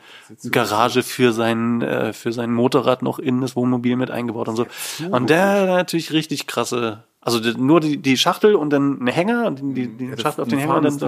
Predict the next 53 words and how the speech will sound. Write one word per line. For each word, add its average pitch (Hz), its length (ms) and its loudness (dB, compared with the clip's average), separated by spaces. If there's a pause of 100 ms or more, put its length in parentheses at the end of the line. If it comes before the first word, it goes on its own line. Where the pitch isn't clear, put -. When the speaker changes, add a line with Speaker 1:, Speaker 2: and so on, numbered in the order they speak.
(100)
Speaker 1:
Tiny 117 100 -4
House. 101 540 -10
Speaker 2:
Ja, 120 340 2
das, 110 300 -4
der 117 180 -4
hat - 240 -8
auf 120 260 -8
jeden 113 120 -6
Fall, 120 140 2
der 123 100 2
ist - 100 -2
dann 131 120 2
auch 120 140 6
bis 127 240 2
nach 123 180 -2
Kurdistan 123 500 -2
gefahren 120 400 -2
und 117 80 -4
so, 120 160 4
wo 120 80 4
die 120 80 2
Leute 120 300 4
dann 120 80 4
auch 123 80 0
schon 127 160 -2
gesagt 123 300 2
haben, 117 180 0
ey, 101 200 -8
du 107 120 -10
kannst - 340 -10
hier 135 140 -8
nicht 107 160 -10
weiterfahren, 127 560 -4
das 113 120 -8
geht 220 280 -2
nicht 180 240 2
da. 127 80 4
Und 123 100 -2
er 104 140 -2
so, 104 200 -2
oh, 107 180 6
ein 120 60 0
bisschen 196 300 -2
geht 175 220 2
noch. 117 260 2 (500)
Und 113 100 -4
er 110 60 2
ist - 120 -2
dann 113 340 4
in 107 140 -12
Krisengebiete 117 580 -2
gefahren, 113 400 0
ja. 113 220 -4